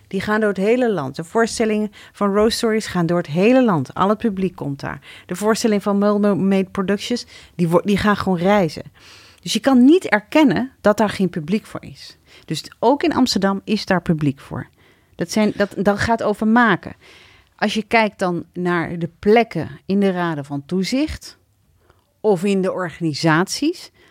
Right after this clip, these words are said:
kijk maar op elke website van elke culturele instelling. Er is nu heel soms, is er een vacature vrij.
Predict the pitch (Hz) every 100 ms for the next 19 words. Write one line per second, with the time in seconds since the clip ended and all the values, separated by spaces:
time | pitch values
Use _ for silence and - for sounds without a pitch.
0 | _ _ _ _ _ _ 233 240 285 285
1 | - - - 202 233 240 269 - 214 190
2 | 151 - 147 147 170 220 208 - 208 208
3 | - 165 160 - 170 190 214 _ _ _
4 | _ - - - 190 - 156 131 165 226
5 | 277 - 233 262 - - - - - 143
6 | 135 - 139 135 139 - 147 139